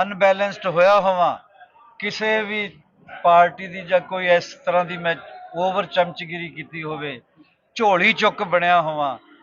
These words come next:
ਤੇ ਮੈਂ ਤੁਹਾਡਾ ਗੁਨਾਹਗਾਰ ਹਾਂ। ਜੇ ਮੈਂ ਤੁਹਾਡੀਆਂ ਹੀ ਆਵਾਜ਼ਾਂ ਬਾ-, ਬਾਬੁਲੰਦ ਤਰੀਕੇ ਨਾਲ ਕਰਦਾ ਰਿਹਾ, ਟਾਰਾਂ ਮਾਰਦਾ ਰਿਹਾ ਕਿ ਆਓ ਕਿਸਾਨ ਸਾਡੇ ਭਰਾ ਨੇ,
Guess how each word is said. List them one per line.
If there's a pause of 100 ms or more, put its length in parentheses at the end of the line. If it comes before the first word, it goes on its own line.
(160)
ਤੇ
ਮੈਂ
ਤੁਹਾਡਾ
ਗੁਨਾਹਗਾਰ
ਹਾਂ। (360)
ਜੇ
ਮੈਂ
ਤੁਹਾਡੀਆਂ
ਹੀ
ਆਵਾਜ਼ਾਂ
ਬਾ-,
ਬਾਬੁਲੰਦ
ਤਰੀਕੇ
ਨਾਲ
ਕਰਦਾ
ਰਿਹਾ, (440)
ਟਾਰਾਂ
ਮਾਰਦਾ
ਰਿਹਾ
ਕਿ
ਆਓ (1300)
ਕਿਸਾਨ
ਸਾਡੇ
ਭਰਾ
ਨੇ,